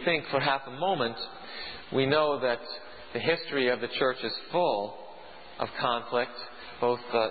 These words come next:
internal and otherwise. And, uh, in the Episcopal Church right now, we're in a season of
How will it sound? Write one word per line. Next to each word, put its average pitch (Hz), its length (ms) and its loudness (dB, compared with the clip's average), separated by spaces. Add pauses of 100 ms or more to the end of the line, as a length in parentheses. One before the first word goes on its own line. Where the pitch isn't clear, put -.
internal 127 640 4
and 110 100 0
otherwise. 107 600 0 (720)
And, 135 260 2
uh, 131 120 4
in 147 140 -2
the 147 100 0
Episcopal 143 540 0 (100)
Church 131 260 4
right 120 220 2
now, 156 340 2 (1040)
we're 120 280 4
in 123 60 2
a - 160 -2
season 135 320 2
of 123 80 2